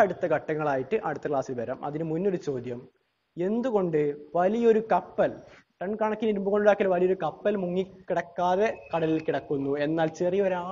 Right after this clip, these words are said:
ആണി, ചെറിയൊരു ഇരുമ്പാണി വെള്ളത്തിൽ താഴ്ന്നു പോകുന്നു എന്നുള്ള ചോദ്യത്തിന് ഉത്തരം അറിയുമെങ്കിൽ കമന്റ് ചെയ്യുക,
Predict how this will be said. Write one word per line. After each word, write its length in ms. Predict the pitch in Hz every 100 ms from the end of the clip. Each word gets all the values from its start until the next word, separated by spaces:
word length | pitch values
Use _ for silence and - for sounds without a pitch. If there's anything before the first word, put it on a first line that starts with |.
| 214
ആണി, 180 | 196 131 - _ _ _ _ _ -
ചെറിയൊരു 420 | 226 254 269 233 196 175
ഇരുമ്പാണി 500 | 170 170 165 156 156 160 - _ _ _ _
വെള്ളത്തിൽ 260 | - 165 170 156
താഴ്ന്നു 320 | 180 202 247 226
പോകുന്നു 320 | 202 180 180 175
എന്നുള്ള 220 | 170 170 170
ചോദ്യത്തിന് 320 | 170 160 175 151
ഉത്തരം 380 | - 214 170 131 - - _ _ - - - _ -
അറിയുമെങ്കിൽ 460 | 139 170 180 180 180 170
കമന്റ് 280 | 156 151 147 147
ചെയ്യുക, 240 | 139 139